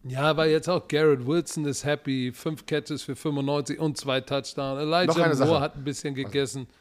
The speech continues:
Speaker 2: Ja, und es waren die
Speaker 1: Ja?
Speaker 2: tiefen, und es waren die tiefen Bälle, die man akkurat kam, was Zach Wilson nicht hinbekommen hat in zehn Spielen. Kannst du mal erzählen, was du willst? Mike White war sagen: Fuck it, ich werf das Ding. Das ist meine Chance.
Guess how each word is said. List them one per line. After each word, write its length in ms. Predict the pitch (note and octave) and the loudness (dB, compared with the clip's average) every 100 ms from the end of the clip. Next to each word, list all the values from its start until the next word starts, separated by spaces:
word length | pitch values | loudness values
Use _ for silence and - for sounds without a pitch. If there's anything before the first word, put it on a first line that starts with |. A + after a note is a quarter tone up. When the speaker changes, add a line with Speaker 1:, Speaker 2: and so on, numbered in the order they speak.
| _ _ _ _ _ _ | _ _ _ _ _ _
Speaker 2:
Ja, 140 | G3 G3 | -2 0
und 160 | E3+ | 2
es 160 | E3 B2 | 0 8
waren 180 | D3 E3 | 8 10
die 60 | |
Speaker 1:
Ja? 100 | C3+ | 10
Speaker 2:
tiefen, 380 | D3+ G3 - D#3 - | 10 8 4 -2 6
und 100 | C#3+ | 6
es 160 | B2+ | 8
waren 140 | C#3 D3 | 6 8
die 100 | A#2 | 6
tiefen 580 | - F#3+ F3 B2+ F2+ D#2+ | 2 0 2 2 2 8
Bälle, 300 | E3 F#3+ C3+ | 10 10 8
die 100 | C#3 | 8
man 140 | C3 | 8
akkurat 600 | - - C3 G#2+ B2+ - | 6 4 4 6 4 4
kam, 260 | - F3+ D#3+ | 4 6 6
was 220 | A2+ F#2+ | 4 4
Zach 140 | A#2+ E3+ - | 6 4 6
Wilson 380 | C3+ F3+ - C3 | 8 8 6 2
nicht 180 | E3 | 2
hinbekommen 480 | - A3+ - F3 C3+ | 4 4 6 4 4
hat 180 | A#2 - | 2 4
in 220 | C3 C3 - _ _ | 2 2 -2 _ _
zehn 260 | - D#3 B2+ | 0 2 4
Spielen. 480 | - A#2+ A2 F2 E2 - _ _ _ _ - - _ - _ _ - | 0 0 0 0 -6 -18 _ _ _ _ -20 -20 _ -20 _ _ -4
Kannst 160 | E3+ | 0
du 40 | F#3 | 2
mal 60 | |
erzählen, 180 | F#3+ G#3 | 4 6
was 100 | G#3 | 6
du 80 | G#3 | 6
willst? 320 | C4 - - _ _ _ - - - _ _ _ _ - | 4 2 -6 _ _ _ -20 -20 -20 _ _ _ _ 0
Mike 260 | D#3+ A3 G3+ | 4 6 8
White 180 | G#3+ F#3 | 8 8
war 120 | F#3 | 8
sagen: 180 | E3+ D3+ | 8 4
Fuck 380 | - G#3 G#3 | 4 4 4
it, 160 | F3+ D3+ - _ _ _ | 2 -2 -6 _ _ _
ich 160 | D#3 D3+ | 0 6
werf 200 | D#3+ D3+ | 6 6
das 140 | D3 | 2
Ding. 340 | A2 A#2 F#2 F#2+ - | 4 4 2 -8 4
Das 220 | C3+ F#3 | 6 6
ist 160 | D#3 C3+ | 4 6
meine 260 | E3 F#3 | 6 8
Chance. 540 | F3 F3+ D3+ D3 D3 | 6 8 6 6 0